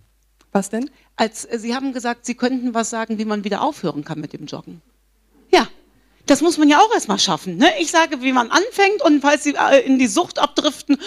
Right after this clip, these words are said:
Speaker 2: rufen Sie Frau Brasak an. Das kann man doch, ähm, ja, das, das meine ich ernst, das kann man doch mit Humor nehmen, dieses eigene. Früher bin ich dann mit den Gummibärchen auf der Couch gewesen und hab mich, als die Packung leer war, dafür gehasst.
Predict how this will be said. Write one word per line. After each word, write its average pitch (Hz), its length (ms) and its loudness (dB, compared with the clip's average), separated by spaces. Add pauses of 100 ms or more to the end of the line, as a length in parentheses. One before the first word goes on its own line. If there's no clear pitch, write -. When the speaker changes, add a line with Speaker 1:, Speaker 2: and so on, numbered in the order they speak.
(120)
Speaker 2:
rufen 262 260 2
Sie 240 140 -2
Frau 220 160 0
Brasak 170 400 -4
an. - 160 -4 (240)
Das 262 180 2
kann 330 140 4
man 370 160 4
doch, 311 200 2 (380)
ähm, 277 340 2 (300)
ja, 359 140 8 (180)
das, 349 160 -2 (220)
das 330 160 2
meine 403 140 4
ich 349 40 0
ernst, 349 160 0
das 294 100 0
kann 339 140 2
man 359 120 4
doch 302 100 0
mit 285 260 -2
Humor 277 480 0
nehmen, 233 560 -2
dieses 233 300 -2
eigene. 233 440 -6 (200)
Früher 370 420 -2
bin 220 240 -4
ich 214 220 -8
dann 233 300 -4 (200)
mit 247 240 0
den 214 160 -4
Gummibärchen 208 640 -2
auf - 80 -14
der 185 140 -8
Couch 247 340 -4
gewesen 170 520 -6 (260)
und 220 220 -2
hab 294 160 -6
mich, 302 200 -4
als - 160 -6
die 240 80 -4
Packung 220 400 -4
leer 240 320 -4
war, 208 100 -8
dafür 208 380 -8
gehasst. - 800 -8